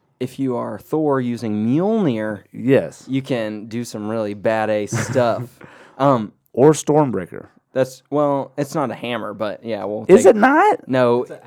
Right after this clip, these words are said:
Speaker 1: it's an
Speaker 3: axe.
Speaker 1: axe.
Speaker 3: An axe.
Speaker 1: Anyways,
Speaker 2: Okay,
Speaker 3: Sure.
Speaker 2: all right, we'll talk about that
Speaker 1: thinking,
Speaker 2: later.
Speaker 1: thinking about, like, that comment, and thinking about me and Noah, and last time we were here, we were talking about Josh, our roommate. Last night,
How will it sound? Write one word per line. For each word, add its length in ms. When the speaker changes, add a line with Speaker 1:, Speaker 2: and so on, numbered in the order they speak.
Speaker 1:
it's 160
an 80
Speaker 3:
axe. 100
Speaker 1:
axe. 280
Speaker 3:
An 100
axe. 80
Speaker 1:
Anyways, 260
Speaker 2:
Okay, 340
Speaker 3:
Sure. 100
Speaker 2:
all 160
right, 80
we'll 160
talk 180
about 80
that 60
Speaker 1:
thinking, 180
Speaker 2:
later. 140
Speaker 1:
thinking 560
about, 540
like, 260
that 160
comment, 440
and 140
thinking 240
about 200
me 140
and 100
Noah, 340
and 180
last 240
time 160
we 80
were 140
here, 260
we 80
were 100
talking 320
about 220
Josh, 340
our 80
roommate. 440
Last 320
night, 340